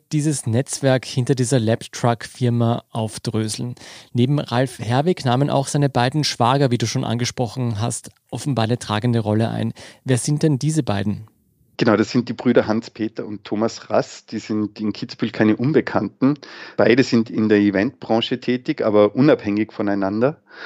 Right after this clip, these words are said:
Speaker 2: Hans-Peter Rass, das hat uns der Kreditschutzverband von achtzehnhundertsiebzig auf Anfrage mitgeteilt, hat eine schwierige wirtschaftliche Vergangenheit.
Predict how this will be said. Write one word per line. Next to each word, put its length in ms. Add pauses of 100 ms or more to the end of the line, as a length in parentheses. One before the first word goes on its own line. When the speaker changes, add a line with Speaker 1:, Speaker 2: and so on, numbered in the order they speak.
(300)
Speaker 2:
Hans-Peter 760
Rass, 360
das 300
hat 200
uns 260
der 120
Kreditschutzverband 880
von 160
achtzehnhundertsiebzig 840
auf 120
Anfrage 480
mitgeteilt, 680
hat 300
eine 680
schwierige 880
wirtschaftliche 520
Vergangenheit. 840